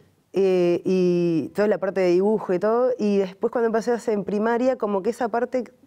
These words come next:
queda un poco de lado, y creo que ahí hay algo con, también con la representación y ser como,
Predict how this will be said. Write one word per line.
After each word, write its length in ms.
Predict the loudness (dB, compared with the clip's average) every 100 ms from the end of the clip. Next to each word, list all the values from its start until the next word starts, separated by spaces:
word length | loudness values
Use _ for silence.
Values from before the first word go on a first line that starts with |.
| -6
queda 200 | 0 0
un 80 | 0
poco 220 | -2 0
de 120 | 2
lado, 420 | 2 2 2 2 0
y 40 |
creo 220 | 0 -2
que 100 | 0
ahí 160 | 0 2
hay 180 | 2 2
algo 360 | 0 2 0 0
con, 200 | -4 -2
también 280 | -2 -2 -2
con 120 | -2
la 100 | -2
representación 1120 | -2 -6 -6 -6 -6 -8 -2 0 0 -2 -2
y 40 | -4
ser 280 | -6 -6
como, 400 | -6 -4 -4 -6